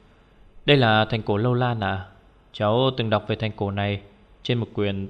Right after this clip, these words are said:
tạp chí du lịch." Chú thích: Lâu Lan là một quốc gia cổ, tồn tại vào thế kỷ thứ hai trước công nguyên,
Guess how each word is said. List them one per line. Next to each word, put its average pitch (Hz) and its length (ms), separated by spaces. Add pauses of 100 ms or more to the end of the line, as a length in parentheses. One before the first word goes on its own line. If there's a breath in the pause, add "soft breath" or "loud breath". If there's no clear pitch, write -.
(140)
tạp 101 200
chí 117 140
du 123 180
lịch." 107 300 (1400)
Chú 120 180
thích: 147 280 (360)
Lâu 139 140
Lan 113 340
là 107 60
một 101 160
quốc 147 140
gia 123 160
cổ, 95 400 (280)
tồn 107 180
tại 104 200
vào 107 140
thế 151 220
kỷ 107 120
thứ 135 160
hai 104 340
trước 127 240
công 110 200
nguyên, 98 180